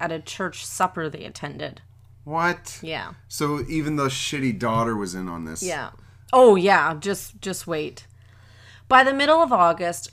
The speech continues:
Speaker 1: Gertrude was putting most of the abuse on Sylvia now.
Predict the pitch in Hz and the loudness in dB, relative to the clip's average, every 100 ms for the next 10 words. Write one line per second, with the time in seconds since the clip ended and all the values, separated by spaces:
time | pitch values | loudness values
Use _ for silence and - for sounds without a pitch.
0 | - - 220 220 269 254 233 220 - 190 | -12 0 0 0 -4 -4 -4 -4 -6 -6
1 | 190 180 170 175 196 170 175 165 156 151 | -4 -4 -4 -6 -8 -4 -4 -4 -6 -6
2 | 151 - 165 156 - - 156 147 87 69 | -6 -6 -8 -8 -8 -4 -4 -4 -6 -6
3 | 131 104 - | -6 -8 -10